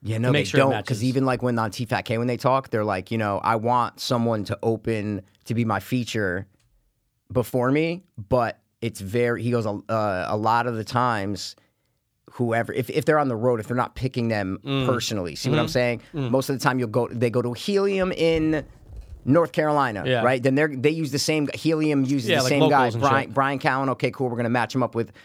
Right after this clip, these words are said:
Speaker 1: so and so and
Speaker 2: Yeah.
Speaker 1: so. And they were telling horror stories about features and openers. I, wa-, I was watching
Speaker 2: I think
Speaker 1: a lot
Speaker 2: it's
Speaker 1: of
Speaker 2: different for music, though. No.
Speaker 1: No, I'm talking about openers and features
Speaker 2: Oh,
Speaker 1: is what
Speaker 2: just
Speaker 1: I'm
Speaker 2: in
Speaker 1: trying
Speaker 2: general.
Speaker 1: to, no, no. I see. I think it's totally the same.
Speaker 2: Yeah?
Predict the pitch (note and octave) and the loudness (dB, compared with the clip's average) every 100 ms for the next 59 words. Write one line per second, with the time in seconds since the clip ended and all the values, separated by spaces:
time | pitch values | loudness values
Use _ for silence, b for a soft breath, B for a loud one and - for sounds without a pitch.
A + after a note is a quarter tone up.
0 | B - C#3+ A#2 A#2+ A2+ B2+ A#2 E2+ - | B 0 0 0 -2 0 2 0 0 -8
1 | - B2 C3 B2 D3 A#2+ A2 B2 - A2+ | -2 0 2 2 0 0 -2 -2 -2 -4
2 | G2 G2 F#2 - A2+ G#2 G2+ G2+ F#2+ D#2+ | -4 -2 -4 -4 -6 -4 -4 -4 -2 -4
3 | B1+ G#2 A#2+ A2+ B2 B2 A#2 D#3 A2+ - | -2 0 0 0 0 -2 -2 0 2 2
4 | G3 F#3 D#3+ C3+ A#2+ F#3 B2 - G#2+ G2 | 0 -2 -4 -4 -2 -2 -4 -6 -6 -6
5 | G2+ A2+ C#3+ E3+ - G3 F#3+ F#3+ F#3 - | -6 -4 -4 -8 -2 2 2 4 2 4
6 | F3 E3+ E3 B2+ - A3+ - D3 B2 A#2+ | 2 2 0 0 -2 0 2 2 2 0
7 | B2 C3 C3+ B2 B3 D#3 A3+ D#3 A#2 E3+ | 2 2 2 4 4 4 4 2 0 -2
8 | F3+ D3 - F3+ D#3+ B2 G#3 G3+ F#2+ A#2+ | 0 -2 0 0 2 0 0 -2 -2 0
9 | C#3+ A#3 | 2 2